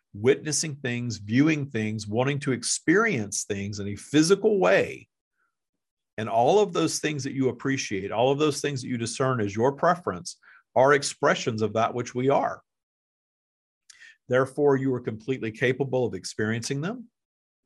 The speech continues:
certainly without judgment from us. You're capable of having anything that you want to have, you're capable of, of having any experience that you wanna have.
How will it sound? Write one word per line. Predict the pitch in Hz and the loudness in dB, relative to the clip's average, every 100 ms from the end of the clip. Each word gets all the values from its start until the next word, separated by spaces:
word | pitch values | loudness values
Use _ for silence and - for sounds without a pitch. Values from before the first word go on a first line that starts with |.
| _ _ | _ _
certainly | - - 151 139 110 | -4 2 4 2 0
without | 107 104 104 | 0 -2 -2
judgment | 104 101 92 | -4 -4 -10
from | 92 92 | -8 0
us. | 151 98 - - - - _ _ _ - - - | 0 0 -4 -8 -10 -16 _ _ _ -20 -18 0
You're | 123 135 | 2 4
capable | 151 139 131 123 123 127 - | 2 2 2 4 4 4 2
of | 107 | -4
having | - 107 113 135 131 | -4 -2 0 0 -2
anything | 131 127 131 127 | -6 -6 -6 -6
that | |
you | 120 117 | -4 -2
want | 117 | -2
to | 110 | -2
have, | 107 104 113 170 - _ _ _ _ _ | -2 -2 -2 -6 -12 _ _ _ _ _
you're | 113 120 | -6 0
capable | - 139 139 123 123 | 2 2 2 0 0
of, | 110 107 | 0 -4
of | 107 | -6
having | 123 110 107 | -2 -2 -2
any | 107 101 | -8 -10
experience | 90 - - 107 120 131 - | -10 -8 -2 -2 -2 -4 -6
that | - | -4
you | 120 | -2
wanna | 110 107 | -2 -2
have. | 104 90 95 | -2 -4 -4